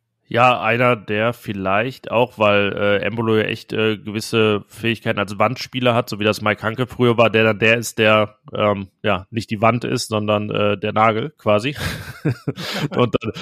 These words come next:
und dann, dann steigert, so wie das Marco Reus war. Ähm, klar, Markus Thuram hat die Geschwindigkeit, aber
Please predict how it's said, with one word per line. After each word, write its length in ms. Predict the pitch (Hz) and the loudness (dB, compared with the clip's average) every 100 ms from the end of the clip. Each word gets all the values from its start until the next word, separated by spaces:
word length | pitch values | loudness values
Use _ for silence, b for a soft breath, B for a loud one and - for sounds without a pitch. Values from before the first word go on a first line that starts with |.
| 170 120 | -10 -4
und 180 | 131 | 0
dann, 180 | 131 113 | 2 2
dann 160 | 107 104 | 0 -4
steigert, 480 | - 110 113 117 - | 0 0 2 0 -2
so 100 | 104 | -2
wie 60 | |
das 180 | 107 - | -2 0
Marco 280 | 107 107 104 | -2 0 -2
Reus 360 | 98 117 - | 0 0 0
war. 480 | 117 117 123 123 - | 2 4 4 0 -2
Ähm, 340 | 107 107 104 - - | -2 -4 -8 -12 0
klar, 300 | 127 107 - | 2 2 -4
Markus 480 | _ 98 101 110 - | _ -6 -6 -8 -10
Thuram 260 | 101 110 | -2 0
hat 160 | 107 - | 0 -2
die 60 | 110 | -6
Geschwindigkeit, 600 | - 127 127 - 123 123 | -4 -2 -4 -2 0 0
aber 400 | 110 113 107 | 4 4 2